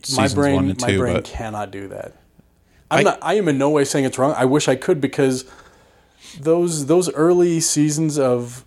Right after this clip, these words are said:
Speaker 2: of Buffy are not bad, but they're, on a rewatch, they can, they're a little bit challenging.
Speaker 1: Yeah, a little bit.
Speaker 2: Especially when you, when you've watched all of it, going back and trying to watch the early part of it where they were finding their footing, 'cause, like, look, man, I'm not,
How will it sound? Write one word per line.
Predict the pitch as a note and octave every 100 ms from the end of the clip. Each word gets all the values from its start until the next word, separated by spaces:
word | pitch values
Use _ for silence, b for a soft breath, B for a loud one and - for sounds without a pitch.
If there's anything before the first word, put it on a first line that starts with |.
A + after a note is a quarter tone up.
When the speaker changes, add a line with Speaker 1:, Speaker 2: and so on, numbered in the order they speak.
| -
Speaker 2:
of | B2 A#2+ A#2 A2+ -
Buffy | A#2 B2 D3 C#3+
are | C3+
not | D3+ C3 G#2
bad, | B2 F3 G#3+ F3+ C3
but | C3+ B2+ - C3
they're, | B2+ B2+ B2+ B2 G#2 B2 - _ _ _ _ _ _ - -
on | C3+
a | B2+
rewatch, | B2 C#3+ D#3+ D#3+ E3 -
they | C#3+ C3
can, | B2+ B2+ B2 A#2 A2+ - -
they're | B2+
a | B2
little | B2 A#2+
bit | A2+ -
challenging. | - G#2+ G#2 - - - - B B B B
Speaker 1:
Yeah, | A#3+ D#3+ F3+ _ -
a |
little | C#3 G2 G2
bit. | F#2 F#2+ - _ _ -
Speaker 2:
Especially | C3 G3+ G3
when | D#3 E3
you, | E3+ D3+ b b b
when | D3+
you've | E3+ C#3
watched | B2+ A#2 - -
all | A2+ C3
of | D#3+
it, | F#3+ C3
going | B2 B2+ B2
back | B2 A#2+
and | A#2+
trying | - A#2
to | A2
watch | A2+ A2 -
the | G#2+
early | A2+ A#2
part | - A#2+ A#2
of | A#2
it |
where | A#2 A#2
they | A2
were | G#2+
finding | - A2+ A2
their | A2
footing, | G#2+ B2 D3+
'cause, | F#3 A#3+
like, | C4
look, | C4 E4 -
man, | D#3+ A3+
I'm | A#3+
not, | C#4+